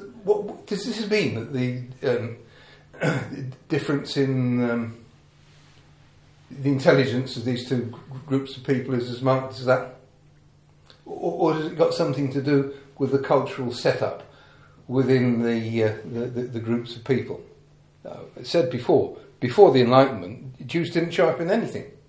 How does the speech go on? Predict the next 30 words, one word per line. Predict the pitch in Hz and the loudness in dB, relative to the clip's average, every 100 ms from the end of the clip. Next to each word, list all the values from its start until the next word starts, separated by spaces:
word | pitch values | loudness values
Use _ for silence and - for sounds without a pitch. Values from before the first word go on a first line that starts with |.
| _ _ - - - - | _ _ -20 -20 -20 -14
Is | 180 175 | -6 6
there | 190 180 | 6 6
something | - 185 160 170 151 | 4 2 0 -4 -2
about | 156 151 151 | 2 2 2
the | 143 | -4
culture | - 180 175 - 110 | 0 2 2 -4 -6
of | 107 | -4
the | 127 | -4
Islamic | 123 135 143 147 | -2 -2 -2 -4
world | 104 98 104 | -6 -6 -8
these | 101 | -12
days | - 123 101 120 - - _ | -6 -6 -4 -10 -14 -20 _
that | 139 139 - | -4 -2 -4
con-, | - 170 - 156 - | -8 -10 -10 -18 -12
constrains | 147 139 - 156 147 147 143 - - - | -8 -8 -2 0 2 2 -2 -4 -12 -10
the | 143 | -8
Islamic | 127 143 143 143 | -8 -4 -4 -6
people | - 151 180 175 - - | -10 -10 -8 -10 -14 -18
in | 147 | -16
the | 143 | -10
same | 160 160 | -8 -6
way? | 165 190 - - - _ | -6 -8 -12 -20 -20 _
And | 151 | -8
I | 147 | -8
think | 240 | -6
there | 196 | -8
probably | - 190 135 139 185 | -4 -2 -2 -2 -2
is. | 127 - - - _ _ _ _ _ _ _ _ _ _ _ _ - | -6 -8 -14 -20 _ _ _ _ _ _ _ _ _ _ _ _ -10
But | 151 | -2
nevertheless, | 165 226 143 147 170 - - | 6 6 8 4 4 4 -6